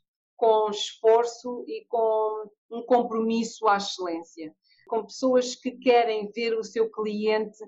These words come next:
estar melhor ou resolver algum problema ou que fique melhor de alguma forma depois de nos conhecer. É difícil ser um bom vendedor? É.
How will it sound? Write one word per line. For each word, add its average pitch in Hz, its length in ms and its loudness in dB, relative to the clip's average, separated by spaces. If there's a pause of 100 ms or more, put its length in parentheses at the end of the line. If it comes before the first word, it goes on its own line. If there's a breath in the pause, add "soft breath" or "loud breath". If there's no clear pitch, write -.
(200)
estar 220 300 4
melhor 214 520 6 (360)
ou 208 140 -2
resolver 208 380 2
algum 214 300 2
problema 214 560 -2
ou 214 160 -2
que - 80 -20
fique 269 240 -2
melhor 226 380 2
de 208 100 0
alguma 208 460 2
forma 165 500 -2 (160)
depois 202 340 0
de 202 80 -10
nos 196 200 -10
conhecer. 170 460 -10 (540)
É 240 140 2
difícil 240 760 -4 (460)
ser 233 320 -2
um 220 100 0
bom 214 280 2
vendedor? 202 680 0 (220)
É. 170 340 2